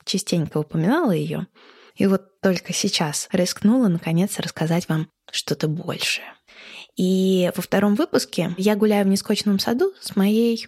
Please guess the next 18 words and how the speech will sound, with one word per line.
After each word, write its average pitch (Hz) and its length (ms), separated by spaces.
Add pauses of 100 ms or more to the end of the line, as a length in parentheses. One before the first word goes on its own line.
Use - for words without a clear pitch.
ушедшей 208 500
бабушкой. 180 680 (540)
В - 60
самом 185 280
конце 190 480 (180)
рассказываю 202 1300
стихотворение, 185 920 (160)
в - 60
котором 185 400
моя 180 180
бабушка 220 520
встречается 196 800
в 170 80
городе 185 440
Сухуми 233 680 (180)
с - 120
моим 175 260
дедом. 143 340